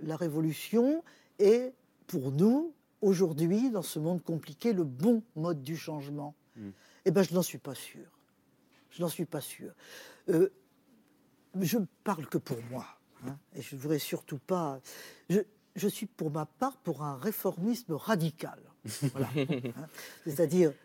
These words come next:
Speaker 3: Joli oxymore.
Speaker 1: des réformes, mais profondes,
Speaker 3: Mm.
Speaker 1: qui prennent en compte les injustices dont on a parlé.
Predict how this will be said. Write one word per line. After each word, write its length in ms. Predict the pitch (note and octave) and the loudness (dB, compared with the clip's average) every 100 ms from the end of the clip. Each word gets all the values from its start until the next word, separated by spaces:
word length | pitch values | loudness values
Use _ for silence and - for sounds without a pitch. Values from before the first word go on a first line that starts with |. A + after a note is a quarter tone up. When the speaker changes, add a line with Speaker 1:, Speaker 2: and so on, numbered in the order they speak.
| - | -10
Speaker 3:
Joli 260 | G#2+ A2 | -6 -2
oxymore. 320 | A2 - F#2+ | -2 -4 2
Speaker 1:
des 120 | F#3 G#3 | 6 8
réformes, 720 | G3 - D3 D#3+ F#3 D#4 D4+ B3+ | 6 2 0 2 2 -2 -2 0
mais 300 | E3 F3+ - _ _ - | 6 6 4 _ _ -12
profondes, 720 | - A#3+ - F3 E3+ G#3+ D#4 | 2 4 4 2 2 4 2
Speaker 3:
Mm. 60 | F4 - - | -2 -12 -16
Speaker 1:
qui 100 | - | -14
prennent 340 | - - C4+ B3+ | -10 0 2 4
en 120 | A#3 | 2
compte 280 | - G#3+ F#3 | 2 0 0
les 160 | E3 | 0
injustices 580 | E3+ D#3 E3 - E3+ D3+ | 0 -2 -4 -4 -4 -2
dont 120 | D3+ D3 | -2 -2
on 100 | D3 | -4
a 80 | C#3+ | -6
parlé. 680 | - C3+ D3+ E3 G#3 C#4+ | -8 -2 2 4 4 2